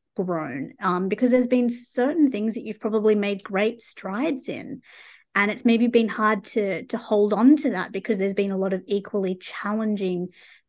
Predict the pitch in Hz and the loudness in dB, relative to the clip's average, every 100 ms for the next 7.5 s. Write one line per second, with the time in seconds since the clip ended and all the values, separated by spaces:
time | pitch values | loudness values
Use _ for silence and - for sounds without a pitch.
0 | _ 240 262 277 262 196 - 208 - - | _ 6 8 8 4 -2 -2 -6 -6 -8
1 | 185 175 196 214 240 196 180 180 - _ | -8 -8 -4 0 2 2 0 -2 -6 _
2 | _ 226 254 - 277 269 277 269 240 - | _ 0 0 0 -4 0 2 4 4 0
3 | 214 247 247 214 202 202 196 190 - 185 | -2 -2 -2 -2 -2 -2 -2 -4 -4 -4
4 | 185 185 - 233 247 185 185 - 180 - | -4 -6 0 4 4 2 -2 -2 -2 -2
5 | - 214 208 196 - 233 294 269 202 - | -2 0 0 -4 -4 -4 0 0 0 -4
6 | 180 170 202 185 - 226 247 247 208 202 | -6 -8 -8 -8 -4 0 0 0 -2 -2
7 | 185 190 185 185 180 | -2 -2 0 0 -2